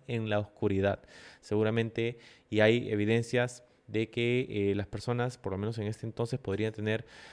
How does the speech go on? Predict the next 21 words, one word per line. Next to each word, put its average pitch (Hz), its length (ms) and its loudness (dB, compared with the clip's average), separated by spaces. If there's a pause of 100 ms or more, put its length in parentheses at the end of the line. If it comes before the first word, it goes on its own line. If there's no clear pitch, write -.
(140)
em, 98 600 0
sus - 140 -2
registros 151 480 0
genealógicos, 131 920 -2
¿no? 165 180 -4
Este, - 720 -6 (400)
y 117 220 -6
eso 127 200 0
era, 131 180 -4
sería 117 340 -2
importante 110 480 -2
para, 98 380 0
para 98 200 0
ellos 120 360 -2
y 98 160 -6
importantísimo 104 580 -4
para 104 140 0
nosotros 107 480 -4 (420)
ahora 104 240 6
también 98 380 -2
notarlo. 95 500 4